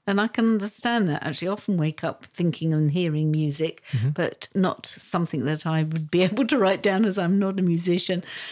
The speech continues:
Speaker 1: And he wrote it out apparently on the piano next to him. And, uh, it, you know, I think a lot of Beatles songs probably have a dreamlike quality,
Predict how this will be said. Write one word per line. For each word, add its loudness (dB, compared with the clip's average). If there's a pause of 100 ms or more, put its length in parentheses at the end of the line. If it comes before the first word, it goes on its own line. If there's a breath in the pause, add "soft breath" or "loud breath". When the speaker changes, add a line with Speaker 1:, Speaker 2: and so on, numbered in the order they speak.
(140 loud breath)
Speaker 1:
And 2
he 0
wrote 2
it -2
out 0
apparently -2
on 2
the 0
piano -2
next 0
to 0
him. 0 (500 loud breath)
And, 2 (160)
uh, 2 (240)
it, -4 (420)
you 4
know, 4
I 2
think -2
a 4
lot 4
of -2
Beatles 0
songs 2
probably 0
have 2
a 2
dreamlike 2
quality, -2